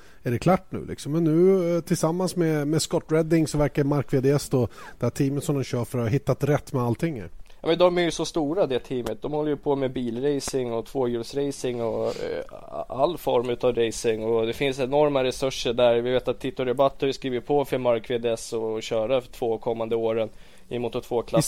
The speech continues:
Speaker 1: Istället för, istället för Redding då, som
Speaker 2: Ja,
Speaker 1: tar
Speaker 2: istället
Speaker 1: steget upp.
Speaker 2: Ja, precis. Och, ja, men alltså, det, det är framtidens team. De har alltihopa framför sig. Och, och, och Mika är en väldigt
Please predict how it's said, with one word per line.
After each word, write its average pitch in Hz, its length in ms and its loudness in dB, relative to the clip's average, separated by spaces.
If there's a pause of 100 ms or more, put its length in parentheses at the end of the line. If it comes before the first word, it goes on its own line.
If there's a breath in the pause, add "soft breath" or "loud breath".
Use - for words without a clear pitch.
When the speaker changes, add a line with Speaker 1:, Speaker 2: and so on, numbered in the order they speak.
(120)
Speaker 1:
Istället 143 280 6
för, 135 380 4
istället 143 380 2
för 143 100 4
Redding 135 380 2
då, 107 120 0
som 143 120 4
Speaker 2:
Ja, 151 60 12
Speaker 1:
tar 143 40 10
Speaker 2:
istället 127 260 4
Speaker 1:
steget 104 240 -2
upp. - 300 -4
Speaker 2:
Ja, 151 300 12
precis. - 600 -2
Och, 131 680 8 (340)
ja, 151 100 4
men 165 180 2
alltså, 156 200 2
det, 160 140 0
det 160 200 6
är 143 40 6
framtidens 127 680 0
team. 123 300 0
De 135 140 0
har 139 240 4
alltihopa 120 600 0
framför 123 400 0
sig. 113 240 -2
Och, 120 440 0
och, 120 120 -6 (300 loud breath)
och 139 380 0
Mika 151 360 4
är 156 140 10
en 165 120 2
väldigt - 540 0